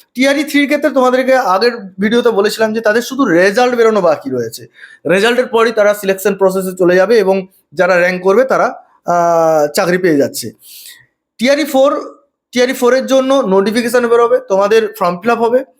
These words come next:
তোমরা পরীক্ষা দেবে, পরীক্ষাতে র‍্যাঙ্ক করতে পারলেই তোমাদের চাকরি। এখানে কোনো ইন্টারভিউর ব্যাপার নেই। তো ইন্টারভিউর ব্যাপার নেই মানে তোমরা যখন স্টেট পাস করে গেছো, তোমরা কিন্তু অনেকটা আগিয়ে গেছো। তো এই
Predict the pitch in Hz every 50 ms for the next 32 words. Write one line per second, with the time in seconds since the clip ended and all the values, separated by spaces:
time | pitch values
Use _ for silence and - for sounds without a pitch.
0 | _ _ _ _ _ 202 208 214 226 220 - - 208 226 247 240 277 254 247 247
1 | 262 269 262 - 220 220 240 233 233 208 190 156 165 180 202 214 220 226 220 220
2 | 226 214 214 208 214 226 247 269 - 180 156 151 151 147 139 123 127 131 131 214
3 | 226 277 285 277 277 285 285 285 269 254 269 262 233 247 269 233 220 208 - 190
4 | 175 151 135 120 120 - - - - - _ 311 - - 220 220 226 240 302 277
5 | 269 311 277 208 214 214 254 254 233 233 247 254 254 254 254 247 240 226 226 247
6 | 254 269 247 185 185 214 - - 311 302 - - 277 277 269 277 269 262 262 247
7 | 226 214 220 - 208 254 269 - 226 226 226 262 269 - - 143 160 180 214 226
8 | 226 - _ - 294 294 - - - 151 165 175 190 214 226 196 160 147 135 -
9 | - 120 107 - - - - - _ 262 247 254 - 196 233 277 302 294 277 277
10 | 285 -